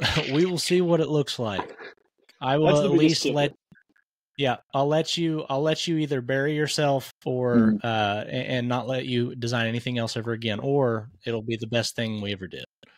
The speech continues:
Speaker 2: Perfect. Those are the
Speaker 1: One,
Speaker 2: two,
Speaker 1: one or
Speaker 2: uh, yeah, those are
Speaker 1: one
Speaker 2: the
Speaker 1: or
Speaker 2: two
Speaker 1: the
Speaker 2: options
Speaker 1: other.
Speaker 2: for me.
Speaker 1: Okay. All right. So I am uploading this new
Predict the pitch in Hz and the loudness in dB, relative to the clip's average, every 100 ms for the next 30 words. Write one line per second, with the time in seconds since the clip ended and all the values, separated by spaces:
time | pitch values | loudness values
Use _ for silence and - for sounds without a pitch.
0 | - - 139 123 107 - 131 165 180 180 | -20 -6 -4 -4 -12 -8 2 4 6 4
1 | 143 165 160 156 139 123 113 _ _ _ | 4 4 6 6 4 0 -8 _ _ _
2 | _ _ _ _ _ _ 143 135 147 143 | _ _ _ _ _ _ -2 4 4 4
3 | 139 135 120 101 - - 104 101 - _ | 2 4 4 2 -4 -10 -12 -14 -18 _
4 | _ - - - _ _ - 127 101 _ | _ -18 -18 -20 _ _ -8 -6 -6 _
5 | _ - - - _ - 139 131 113 - | _ -20 -20 -20 _ -8 -2 -2 -2 -6
6 | - 139 135 135 - - _ - 135 160 | -2 0 2 0 -4 -12 _ -4 0 0
7 | 151 147 143 160 147 - 151 151 151 151 | 0 0 0 0 0 0 0 2 2 0
8 | 147 135 - 139 135 139 135 135 135 | -2 -2 -2 -2 0 2 4 4 2